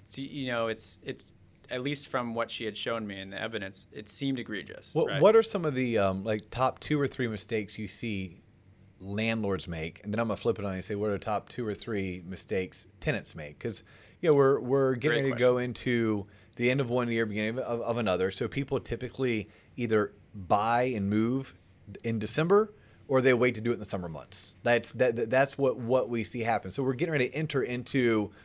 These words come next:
Speaker 2: the, um, second busiest time to, to buy and sell property, which is December, or, or rent to, to move.
Speaker 1: Mm-hmm. Mm-hmm.
Speaker 2: Uh, people wanna move during the holidays. They have vacation time.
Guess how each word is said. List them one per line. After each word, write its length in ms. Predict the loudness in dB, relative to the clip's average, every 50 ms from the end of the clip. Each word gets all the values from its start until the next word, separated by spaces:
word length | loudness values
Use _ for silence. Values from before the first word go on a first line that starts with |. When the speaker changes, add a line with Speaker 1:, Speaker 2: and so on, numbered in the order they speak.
| -20 -20 -20 -20 -18 -12
Speaker 2:
the, 720 | -4 0 2 2 4 4 2 2 2 0 0 -2 -2 -6 -10 -8
um, 640 | -2 0 2 2 2 2 2 0 -2 -4 -8 -10 -12 -18 -20 -20 _ _ _ -20 -20 -20 -20 -20 -10
second 640 | -6 -4 0 2 2 2 2 2 -2 -4 -4 -2
busiest 400 | 0 0 0 0 0 -2 -2 -4
time 360 | -4 -6 -4 -4 -4 -6 -8 -8
to, 280 | -8 -6 -6 -4 -6 -6
to 180 | -8 -8 -8 -2
buy 200 | 0 0 0 0
and 100 | -2 -4
sell 160 | -4 -4 -4
property, 600 | -4 0 0 0 0 -2 -6 -8 -6 -6 -8 -8 -12 -20 -18 _ -2
which 160 | -2 -2 -2
is 80 | -4
December, 540 | -6 -4 -6 -2 0 0 0 0 -2 -2 -4 -2
or, 340 | 0 2 6 8 8 8 8
or 180 | 8 8 6 8
rent 400 | 8 6 4 4 2 -4 -8 -12 -4
to, 120 | -4 -4
to 120 | -2 0 2
move. 380 | 4 4 4 4 2 -2 -8 -10 -16 -12 -12
Speaker 1:
Mm-hmm. 40 | -10 -8 -8
Mm-hmm. 80 | -2 4
Speaker 2:
Uh, 120 | 4 4 4
people 180 | 4 0 0
wanna 160 | 0 0 2
move 140 | 2 0 2
during 160 | 2 2 2
the 60 | 2 0
holidays. 640 | 2 4 4 4 6 6 6 6 6 4 4 2 0
They 100 | -2 -2
have 260 | 0 2 2 0 0
vacation 520 | 0 -4 -4 -2 0 -2 0 0 -2 -6 -6
time. 520 | -4 -4 -2 -2 0 -2 -2 -2 -2 -4